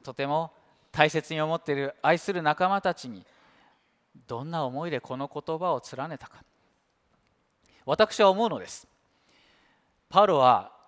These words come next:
どの手紙を書くときも、この手紙がもしかしたら自分が教会の仲間に向けて伝えるメッセージの最後になるかもしれないと思って書いていたのではないかと。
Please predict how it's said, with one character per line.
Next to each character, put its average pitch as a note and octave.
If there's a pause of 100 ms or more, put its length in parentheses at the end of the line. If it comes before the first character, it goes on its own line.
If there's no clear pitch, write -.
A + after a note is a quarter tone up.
(160)
ど D3+
の A#3+
手 E3
紙 D#3+
を E3
書 F3
く -
と D#3+
き -
も、 B2+
こ F3+
の A#3+
手 A#3+
紙 A#3
が A3
も A#3
し -
か F#3+
し -
た D#3+
ら B2
自 C#3
分 F3+
が G3 (240)
教 F#3+
会 F#3
の F3
仲 F3+
間 F#3+
に E3+
向 C#3
け C#3+
て D3
伝 -
え D#3
る D3+
メ D#3+
ッ -
セ D#3+
ー -
ジ B2+
の B2 (380)
最 C4+
後 B3
に F3+
な E3+
る F#3
か E3+
も C#3
し -
れ D3+
な F3
い E3+
と C#3
思 C#3+
っ -
て -
書 D#3
い F#3
て D#3
い C3
た C3+
の D3+
で B2+
は G#2
な A2
い A#2+
か F#2+
と。 -